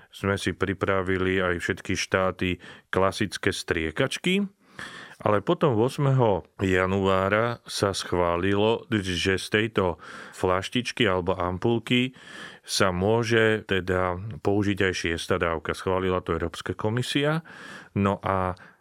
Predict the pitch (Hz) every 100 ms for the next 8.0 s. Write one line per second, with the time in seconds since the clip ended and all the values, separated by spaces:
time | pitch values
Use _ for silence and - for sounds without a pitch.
0 | _ 113 127 117 - 95 - - 113 82
1 | 80 - 127 131 113 104 104 90 92 104
2 | 104 95 95 - - - 90 - 101 92
3 | 92 90 - 85 - 95 - 85 - 90
4 | 90 90 - - - 160 160 101 98 95
5 | 90 92 92 92 90 87 87 92 98 104
6 | 107 113 113 117 98 92 92 92 101 -
7 | 92 90 - 85 82 73 - - 82